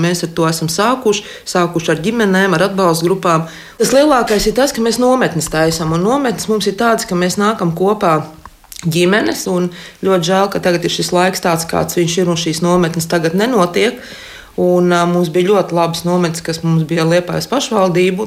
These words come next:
tas Laimīgs Vasals aktīvs, kurā mēs nācām kopā, un tad bija programmas priekš vecākiem, programmas priekš bērniem, un tad viņi arī savā starpā sapazinās, sapazinās citu ģimeņu veselie bērni ar slimajiem bērniem. Mums ir bijis tā, ka mēs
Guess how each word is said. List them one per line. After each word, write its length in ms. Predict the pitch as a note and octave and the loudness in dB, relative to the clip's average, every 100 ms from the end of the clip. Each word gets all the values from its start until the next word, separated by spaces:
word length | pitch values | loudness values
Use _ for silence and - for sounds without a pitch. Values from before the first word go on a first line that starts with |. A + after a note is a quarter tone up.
| - | -8
tas 220 | - E3+ | -10 -2
Laimīgs 360 | F3 F3+ E3 E3+ | 0 2 0 0
Vasals 320 | F3 E3 E3 | 0 -2 -2
aktīvs, 460 | D4+ - G#3+ F3 F3 - - - - | -4 0 0 0 -2 -12 -18 -18 -8
kurā 220 | - F#3 F3 | -2 2 4
mēs 140 | E3 E3 | 2 2
nācām 380 | F#3 F#3 E3+ E3 | 0 2 0 2
kopā, 300 | G3+ G#3 F3+ | 0 0 0
un 60 | E3 | 0
tad 140 | E3+ | 0
bija 140 | D#3+ E3 | 0 2
programmas 500 | F3+ E3 D#3 D3+ - | 2 2 0 -2 -2
priekš 240 | A3 - A3 | -2 0 0
vecākiem, 640 | A#3 A3+ A3 G#3+ A#3 A3+ - - - | 0 0 0 2 0 0 -4 -16 -2
programmas 440 | F#3+ A3+ B3 B3 - | 0 2 2 0 0
priekš 240 | A3+ B3 F3 | 0 0 0
bērniem, 540 | F#3+ F#3+ F#3 F3 F3 | 2 2 2 2 2
un 20 | E3 | 0
tad 100 | G#3+ | 0
viņi 160 | A3 G3 | 2 2
arī 140 | G3 F#3+ | 2 0
savā 260 | G3 F#3 F#3 | 0 2 0
starpā 320 | - G3+ F#3+ F3+ | 0 -2 0 0
sapazinās, 640 | G3 F#3+ F3+ F3+ F3 E3+ - - - | 0 -2 0 0 2 0 -4 -14 -12
sapazinās 720 | - G#3 G#3 G#3 G#3+ G#3 - - | -2 0 2 2 2 2 0 0
citu 260 | G#3 G#3 | 0 0
ģimeņu 400 | E3 F#3+ G3 F#3+ F#3 - - | 2 2 2 2 -2 -8 0
veselie 540 | F#3 F#3+ G#3+ F#3 F3+ | 0 2 2 4 4
bērni 540 | E3+ F#3 F3+ F3 E3 F#3 | 2 2 2 2 0 -2
ar 100 | F3+ | -2
slimajiem 560 | F#3+ G3 F#3 F3+ E3+ F3 | 0 2 2 2 2 2
bērniem. 420 | F3 E3+ E3 D#3+ - - - | 2 0 -2 -4 -8 -18 -8
Mums 240 | F3+ G3 G3+ | -2 0 0
ir 80 | G#3 | 0
bijis 240 | G3+ - | -2 0
tā, 140 | G3 F#3+ | -2 0
ka 80 | |
mēs 320 | F3+ F#3 G3 | 0 2 0